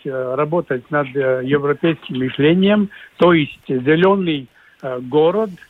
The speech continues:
умный город, И, конечно, те вопросы, которые связаны, э, с улучшением и привлечением, э, европроектов,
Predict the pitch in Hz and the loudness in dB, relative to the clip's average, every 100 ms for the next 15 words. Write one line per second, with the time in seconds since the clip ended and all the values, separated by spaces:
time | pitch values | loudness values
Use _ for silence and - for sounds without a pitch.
0 | _ 170 175 190 190 196 160 185 190 185 | _ -6 -4 -4 -4 -6 -4 -4 -4 -6
1 | 160 - _ _ 160 151 190 226 - 185 | -10 -20 _ _ -10 -4 -2 -2 -4 -6
2 | 151 214 190 170 180 185 - 131 - 147 | 0 0 0 -4 -4 -4 -6 -8 -6 -4
3 | 190 185 165 143 123 - 160 180 151 160 | -2 -2 -2 -6 -10 -2 2 2 2 0
4 | 151 147 131 - - - 143 139 139 131 | 0 -4 -6 -18 -14 -4 0 0 0 -4
5 | - _ - 160 143 139 151 170 180 - | -8 _ 0 2 2 0 0 0 -2 -6
6 | - 202 208 190 175 160 151 147 165 175 | 0 2 4 2 0 -2 -4 -6 -4 -6
7 | - 151 151 147 139 - 190 196 185 175 | -4 -2 0 -2 -4 2 2 4 2 2
8 | 160 143 - - - 143 139 135 143 175 | 0 -6 -12 -18 -6 0 0 2 2 4
9 | 156 143 151 143 175 226 - 208 | 2 0 -2 -2 0 -4 -2 -4